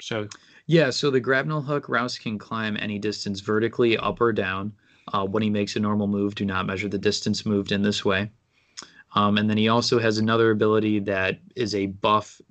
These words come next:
Speaker 2: for Ryan, basically, where he acts as, like, his spotter. So you can reroll failed hit and wound rolls when shooting with Ryan's sniper rifle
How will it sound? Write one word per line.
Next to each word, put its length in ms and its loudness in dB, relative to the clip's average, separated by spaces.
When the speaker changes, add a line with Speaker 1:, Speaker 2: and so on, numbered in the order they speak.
Speaker 2:
for 220 -2
Ryan, 500 -2
basically, 580 0
where 380 0
he 220 0
acts 320 -2
as, 120 -6
like, 160 -4
his 160 -6
spotter. 540 -2
So 180 0
you 140 4
can 180 0
reroll 680 4
failed 440 0
hit 340 0
and 200 -4
wound 260 0
rolls 380 0
when 220 -2
shooting 460 2
with 180 -4
Ryan's 360 0
sniper 420 0
rifle 520 -4